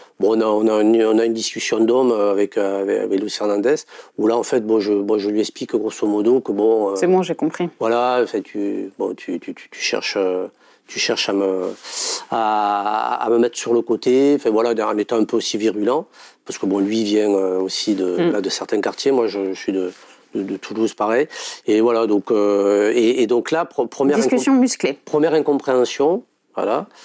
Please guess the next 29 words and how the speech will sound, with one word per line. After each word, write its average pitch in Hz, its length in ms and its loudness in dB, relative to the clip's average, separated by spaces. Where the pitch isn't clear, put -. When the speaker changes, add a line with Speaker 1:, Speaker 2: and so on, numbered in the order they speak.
Speaker 1:
Euh, 101 640 0
bon, 104 160 0
après, - 180 -2
il 104 60 2
me 98 60 0
fait - 120 -10
rentrer, 107 460 0
euh, 98 240 2
après - 120 -8
un 101 40 0
deuxième 95 300 2
mi-temps. 123 720 0
Bon, 82 120 0
voilà, 101 220 2
enfin, - 180 -6
tu, 104 200 0
là, 101 120 2
c'est, - 200 -6
là, 98 380 -2
tu - 140 -4
rentres, 113 460 0
t'es - 120 -4
pas 101 320 -4
le, 95 160 0
le 92 100 -4
plus - 200 -14
motivé. 117 720 0
Speaker 2:
<laughs> - 0 -
Non, - 140 0